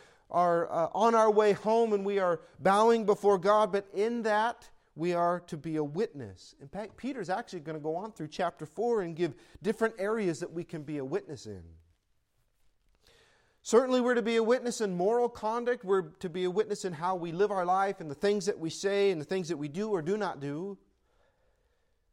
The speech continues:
But he also hits on some very practical aspects of our witness. And the first one he mentions is there in verse thirteen.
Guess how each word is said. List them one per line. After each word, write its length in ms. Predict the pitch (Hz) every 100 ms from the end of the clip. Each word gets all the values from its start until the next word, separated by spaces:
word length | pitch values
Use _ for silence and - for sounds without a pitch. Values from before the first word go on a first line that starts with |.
| _ _ _ _
But 120 | 180
he 80 | 208
also 320 | 247 277 262
hits 300 | 220 208 233
on 160 | 208 196
some 220 | - 165
very 320 | 151 196 233
practical 720 | 233 - 196 202 - 185 170 -
aspects 580 | 165 208 - - 143 -
of 100 | 139
our 140 | 147
witness. 440 | 151 220 170 123 -
And 160 | 151 147
the 120 | 139
first 520 | _ 202 220 240 -
one 300 | 175 208 226
he 180 | 208 214
mentions 920 | 214 247 262 220 190 110 80 80 _ _ _ _ _ _ _ _
is 160 | 123 113
there 220 | 120 147
in 120 | 175
verse 240 | 156 160 -
thirteen. 640 | 170 151 - 127 87 78